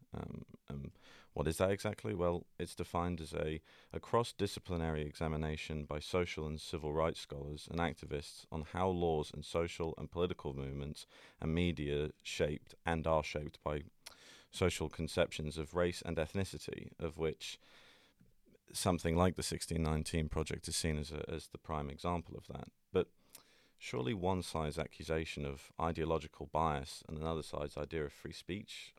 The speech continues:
after all, isn't what the First Amendment is all about. You know, anyone can say what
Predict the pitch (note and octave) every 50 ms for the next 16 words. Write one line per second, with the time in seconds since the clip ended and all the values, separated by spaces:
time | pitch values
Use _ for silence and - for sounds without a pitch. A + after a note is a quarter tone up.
0 | - C#2+ D2+ - - D2+ D#2+ E2+ E2 D#2+ D#2 - - - - - - - _ _
1 | _ _ _ _ - - G2 F2+ F#2+ F2+ D2+ D#2 E2 F2+ - - - - F2 -
2 | - - - E2+ E2+ E2 - - D#2 D#2+ E2 E2 E2 D#2+ D#2 D#2 D#2 - - -
3 | - - - E2+ D#2 D2+ D2+ - D2+ D#2 D#2+ E2+ E2+ - - E2 E2+ D#2+ E2 E2
4 | E2 D#2+ E2 F2+ F2 D#2+ D#2 D#2+ D#2 D2 - - E2+ D2+ - - D#2+ D#2 D#2 D#2
5 | D2 C#2+ D2 -